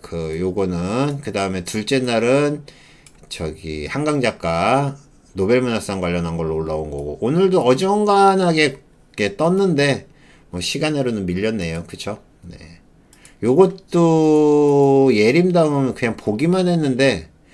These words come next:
지금 여기 수급 들어왔고요. 여기서 고점에서 한번 수급 들어왔다 패대기 치고, 뭐, 왔다 갔다 했던 종목이라고 보시면 될 것 같습니다. 자, 내일 본다 그러면 일단은 예스이십사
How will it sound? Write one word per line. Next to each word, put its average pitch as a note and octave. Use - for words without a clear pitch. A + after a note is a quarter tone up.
지금 A#2
여기 G#2
수급 C#3
들어왔고요. A2
여기서 F2+
고점에서 F#2+
한번 A2
수급 C3
들어왔다 F#2+
패대기 C3
치고, -
뭐, A2+
왔다 -
갔다 D#3+
했던 E3
종목이라고 A2+
보시면 F#2
될 F#2
것 G2+
같습니다. -
자, E3
내일 G#3+
본다 F3
그러면 E3+
일단은 F#3+
예스이십사 D3